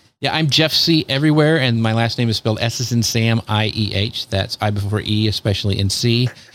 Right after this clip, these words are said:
Uh, social media news live dot com is where you can find me. Um, we do a show every Friday. Make sure you go back and check Katie's,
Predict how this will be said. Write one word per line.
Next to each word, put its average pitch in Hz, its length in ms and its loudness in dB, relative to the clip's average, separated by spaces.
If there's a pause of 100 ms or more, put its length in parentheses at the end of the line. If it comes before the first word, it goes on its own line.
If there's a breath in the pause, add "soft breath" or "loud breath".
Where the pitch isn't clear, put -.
(160 loud breath)
Uh, 113 200 0
social 175 320 2
media 170 180 4
news 151 200 4
live 143 460 2
dot 120 220 0
com 113 400 2
is 110 220 0
where 113 400 4
you 110 200 0
can 113 180 0
find 117 420 2
me. 107 280 2 (380 soft breath)
Um, 101 420 0 (260)
we 113 140 2
do 113 160 4
a 104 40 2
show 107 260 2
every 110 640 2
Friday. 120 480 0
Make 123 120 2
sure 165 160 0
you 139 80 0
go 131 80 2
back 117 300 0
and 110 100 -2
check - 300 -2
Katie's, 127 680 0